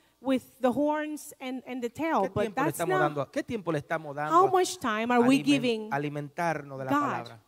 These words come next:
Speaker 1: to the Bible, to that nutrition that we need?
Speaker 2: Yes. ¿Qué tiempo, qué tiempo
Speaker 1: How
Speaker 2: estamos
Speaker 1: much
Speaker 2: tomando?
Speaker 1: time are we using reading the Bible?
Speaker 2: Una hora y media que venimos aquí, desde las diez y son las diez y veinte, ya, una hora y media.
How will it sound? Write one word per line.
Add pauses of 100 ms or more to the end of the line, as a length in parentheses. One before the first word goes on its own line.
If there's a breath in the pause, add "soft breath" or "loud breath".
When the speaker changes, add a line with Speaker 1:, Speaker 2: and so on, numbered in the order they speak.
(960)
Speaker 1:
to
the
Bible,
to (120)
that
nutrition
that
we
need? (340)
Speaker 2:
Yes. (840)
¿Qué
tiempo,
qué
tiempo
Speaker 1:
How
Speaker 2:
estamos
Speaker 1:
much (160)
Speaker 2:
tomando?
Speaker 1:
time (220)
are
we
using
reading
the
Bible? (1080)
Speaker 2:
Una
hora
y
media
que
venimos
aquí,
desde
las
diez
y
son
las
diez
y
veinte,
ya,
una
hora
y
media.